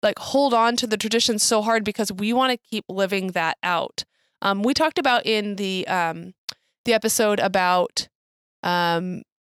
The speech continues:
our village, about my mom and how she creates these crazy, amazing experiences for holidays. And I just want to experience that every single year forever, the way I felt as a kid. And so I'm like, if I decorate cookies,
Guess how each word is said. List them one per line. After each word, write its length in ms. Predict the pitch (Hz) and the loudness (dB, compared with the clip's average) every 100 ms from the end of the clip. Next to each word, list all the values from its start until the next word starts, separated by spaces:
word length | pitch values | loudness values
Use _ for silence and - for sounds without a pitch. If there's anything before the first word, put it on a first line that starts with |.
| - | -2
our 140 | 208 | 0
village, 460 | 190 196 175 160 - | 2 2 2 0 -2
about 240 | 202 185 | 0 0
my 120 | 185 185 | 0 0
mom 320 | 180 175 180 | 0 0 0
and 80 | 180 | -2
how 100 | 185 | -2
she 180 | - 202 | -2 -4
creates 320 | - 190 - | -4 -2 -2
these 200 | 190 175 | -4 -6
crazy, 560 | - - 220 196 196 196 | -8 -4 0 0 0 -2
amazing 500 | 190 180 185 175 - | -2 -2 -4 -6 -8
experiences 880 | - - - 180 185 196 - 214 - | -8 -8 -6 -4 -2 -2 -2 -2 -2
for 160 | 190 | -4
holidays. 680 | 185 - 180 220 247 285 - _ _ _ - | -2 -2 0 0 0 0 -4 _ _ _ -2
And 320 | 208 202 196 - _ | 0 2 0 -4 _
I 300 | 202 202 226 | 0 2 2
just 220 | 254 247 | 0 -4
want 120 | 233 214 | -4 -2
to 60 | |
experience 840 | 190 - - 208 202 214 202 190 - | -2 -2 -6 -2 0 0 -2 -4 -2
that 300 | 185 175 - _ _ _ _ - | 0 0 -2 _ _ _ _ -2
every 300 | 208 202 214 | 0 2 0
single 320 | - 208 196 | 0 -2 -2
year 200 | 190 185 | -2 -2
forever, 280 | 185 208 214 | 0 0 0
the 80 | 202 | 0
way 140 | 202 208 | 2 0
I 60 | |
felt 260 | - 202 - | 0 -2 -2
as 160 | - | -6
a 60 | 185 | -8
kid. 420 | _ 277 277 202 - _ - | _ 0 0 0 -10 _ -8
And 140 | 202 | -2
so 140 | - 202 | 0 2
I'm 80 | |
like, 140 | 202 185 | 0 -4
if 80 | 180 | -4
I 260 | 196 202 | 0 0
decorate 560 | 226 220 202 - 214 214 | 0 0 0 0 -2 -2
cookies, 680 | - 208 - 117 190 - | -6 -8 -8 -8 -6 -6